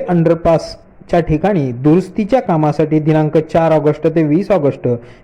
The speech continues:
या कालावधीत हा रस्ता वाहतुकीसाठी बंद करण्याचा निर्णय घेतल्यानंतर या रस्त्यावर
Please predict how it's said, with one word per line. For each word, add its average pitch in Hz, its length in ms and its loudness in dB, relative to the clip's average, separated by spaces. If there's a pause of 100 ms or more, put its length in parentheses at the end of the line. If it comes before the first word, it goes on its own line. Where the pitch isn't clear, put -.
(120)
या 185 140 4
कालावधीत 160 580 2
हा 180 220 0
रस्ता 147 380 -2
वाहतुकीसाठी 147 720 0
बंद 185 340 2
करण्याचा 147 420 0
निर्णय 175 320 2
घेतल्यानंतर 151 760 0 (400)
या 165 180 4
रस्त्यावर 202 560 2